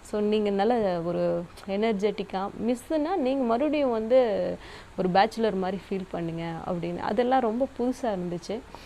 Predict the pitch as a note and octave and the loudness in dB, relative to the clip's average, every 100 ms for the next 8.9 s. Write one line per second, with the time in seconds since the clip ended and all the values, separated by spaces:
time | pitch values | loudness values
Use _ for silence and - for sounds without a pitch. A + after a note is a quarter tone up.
0 | - - G#3 B3+ A#3+ A3 - A3+ B3 A#3+ | -18 -2 4 6 6 4 4 6 8 8
1 | A3+ G#3 G3 F#3 F3+ - - - - G#3+ | 6 6 6 4 0 -4 -16 -20 -6 0
2 | A3 A3 - A3+ A#3+ A3+ A3+ C4+ C4 B3+ | 0 0 0 4 6 6 6 6 6 6
3 | A#3+ G3 G3 A3 - G#3 A3 A#3+ G#3 F#3 | 6 4 0 -4 -4 -2 2 2 0 -2
4 | E3+ E3+ E3 A#3 G3+ - - G#3+ F3 E3 | -4 -6 -4 -2 -2 -2 -2 0 0 -2
5 | E3 E3 - - - A#3+ A3+ G#3 F#3+ G3 | -6 -10 -18 -20 -4 0 0 -2 -2 0
6 | G3 G3+ A3 - - - - - G3+ G#3+ | 2 2 -2 -8 -20 -16 -16 0 6 8
7 | A3 G#3 A3 A3+ G#3+ A3 F3+ F3+ - F#3+ | 8 6 6 6 4 2 0 -6 -4 -2
8 | F#3+ F3 E3+ F3 E3 E3+ E3+ F3+ - | 0 0 -2 -2 0 0 -2 -4 -12